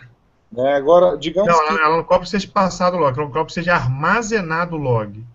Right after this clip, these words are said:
Speaker 1: Ah, tá, armazenado. Mas se for pedido na empresa, tecnicamente ela deveria repassar a informação. Empresa não, perdão. Se for na ju-, perante a justiça, ela teria que repassar a informação, se fosse requerido, como foi feito no caso do Facebook, não é
Speaker 2: Sim,
Speaker 1: isso?
Speaker 2: aham.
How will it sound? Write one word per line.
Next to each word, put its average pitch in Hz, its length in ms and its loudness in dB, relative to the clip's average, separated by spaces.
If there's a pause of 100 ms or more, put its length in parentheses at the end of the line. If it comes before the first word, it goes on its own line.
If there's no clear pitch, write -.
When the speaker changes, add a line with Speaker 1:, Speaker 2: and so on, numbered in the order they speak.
(520)
Speaker 1:
Ah, 151 160 2
tá, 147 160 4
armazenado. 139 600 2
Mas 139 160 0
se - 160 -20
for 175 160 2
pedido 180 540 0
na 165 120 -2
empresa, 170 560 0 (200)
tecnicamente 151 500 0
ela 175 80 0
deveria 160 360 2
repassar 175 400 0
a 165 40 -2
informação. 170 540 -2
Empresa 175 280 2
não, 151 100 2
perdão. 139 360 0
Se - 160 -16
for 143 540 4 (280)
na 135 120 2
ju-, 156 260 -2
perante 135 260 -6
a 143 60 -6
justiça, 156 460 -4
ela 170 100 2
teria 160 220 0
que 156 100 -12
repassar 160 420 -4
a 165 40 -4
informação, 170 540 0
se 151 80 -14
fosse 156 220 -2
requerido, 156 360 -2
como 160 180 -6
foi 156 140 0
feito 151 160 -4
no 151 60 -8
caso 147 200 2
do - 60 -20
Facebook, 143 500 -4
não 110 80 -4
é 127 40 2
Speaker 2:
Sim, 156 60 2
Speaker 1:
isso? 120 200 -4
Speaker 2:
aham. 147 260 0